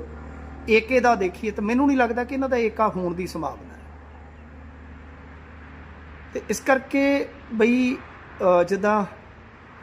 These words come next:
ਡੱਲੇਵਾਲ ਸਾਹਿਬ ਬਾਰੇ ਪਵਨ ਗਿੱਲ ਜੀ ਕਹਿ ਰਹੇ ਆ, ਹਾਂਜੀ ਸਿਹਤ ਤਾਂ ਫਿਰ ਢਿੱਲੀ ਹੋਣੀ, ਇੰਨੇ ਦਿਨ ਹੋ ਗਏ ਆ ਜੀ ਮਰਨ ਵਰਤ ਤੇ ਬੈਠਿਆਂ ਨੂੰ।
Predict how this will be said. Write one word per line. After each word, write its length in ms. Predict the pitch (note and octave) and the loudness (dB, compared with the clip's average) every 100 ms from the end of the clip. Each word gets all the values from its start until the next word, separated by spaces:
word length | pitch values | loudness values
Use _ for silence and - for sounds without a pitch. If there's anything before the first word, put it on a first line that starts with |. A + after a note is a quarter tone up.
| - - - - - - - | -20 -20 -20 -20 -20 -18 -4
ਡੱਲੇਵਾਲ 480 | C#3+ G#3 C4 B3+ B3 | 2 6 6 4 0
ਸਾਹਿਬ 340 | B3 A#3 A3+ G3+ - | 0 0 -2 -10 -4
ਬਾਰੇ 320 | F3 F#3+ F#3 - | -2 0 -4 -2
ਪਵਨ 240 | F3+ G3 | -2 0
ਗਿੱਲ 180 | F#3+ G3 | -4 -6
ਜੀ 120 | F#3 | -6
ਕਹਿ 160 | F#3 F3 | -4 -2
ਰਹੇ 140 | F3 | -2
ਆ, 80 | D#3+ - - - - | -6 -10 -20 -18 -4
ਹਾਂਜੀ 220 | A#3 C4+ C4+ - | -2 -2 -6 -6
ਸਿਹਤ 260 | - A3 | 0 0
ਤਾਂ 120 | A#3+ | 0
ਫਿਰ 120 | A#3 A#3+ | -4 -4
ਢਿੱਲੀ 280 | A#3+ G3+ | -4 -2
ਹੋਣੀ, 320 | A#3 G#3+ A3+ A3 | 0 0 0 -2
ਇੰਨੇ 180 | G#3 | -2
ਦਿਨ 160 | G#3 G#3+ | -4 -4
ਹੋ 200 | F#3 F#3 | -2 -2
ਗਏ 140 | G3 | -2
ਆ 60 | G3 | -2
ਜੀ 100 | F#3 | -4
ਮਰਨ 240 | F#3+ E3+ | -4 -4
ਵਰਤ 260 | F#3+ F3+ F3+ | -6 -8 -8
ਤੇ 140 | E3+ | -8
ਬੈਠਿਆਂ 360 | F3 E3+ D#3 D#3+ | -6 -6 -8 -12
ਨੂੰ। 100 | D#3+ | -12